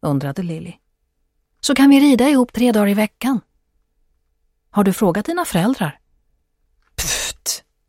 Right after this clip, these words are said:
fnös Stina. "Ingen idé. De bara pratar om vem som ska ha vad, och vart de ska flytta, och var jag ska bo. Ont om pengar har de visst också."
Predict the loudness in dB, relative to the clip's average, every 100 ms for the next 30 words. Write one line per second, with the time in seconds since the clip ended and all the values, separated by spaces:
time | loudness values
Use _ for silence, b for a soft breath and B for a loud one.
0 | -10 -2 -2 -2 -4 -6 -6 -10 -18 _
1 | _ _ _ 0 2 2 -4 -6 -10 -10
2 | -16 _ _ _ _ _ _ 0 2 2
3 | 2 2 2 -2 0 0 -2 -2 -4 -4
4 | -2 -2 -4 -6 -12 -14 _ _ _ _
5 | -2 2 2 0 -2 -2 -4 -6 -6 _
6 | -10 -10 _ _ _ _ _ 2 4 2
7 | 0 -2 -4 -4 -8 -14 _ _ _ _
8 | _ _ _ _ _ 2 2 4 2 2
9 | 2 4 4 4 2 2 0 -4 -4 -6